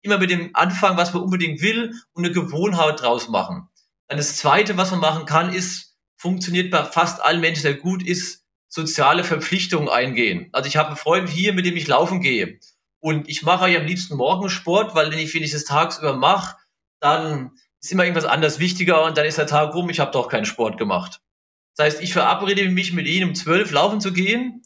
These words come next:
oder in der Mittagspause und dann habe ich diese Verpflichtung, dahin zu gehen. Und das ist für mich viel zu große Schmach, das abzusagen. Das heißt,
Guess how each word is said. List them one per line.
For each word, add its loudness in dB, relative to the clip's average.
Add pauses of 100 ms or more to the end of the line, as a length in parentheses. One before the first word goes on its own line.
(500)
oder 2
in 0
der 0
Mittagspause 0
und -6
dann 2
habe -2
ich -4
diese -4
Verpflichtung, -2
dahin 2
zu -2
gehen. 0
Und -6
das -2
ist -4
für 0
mich -2
viel -2
zu -2 (340)
große -4
Schmach, 2
das -4
abzusagen. 0
Das -4
heißt, -2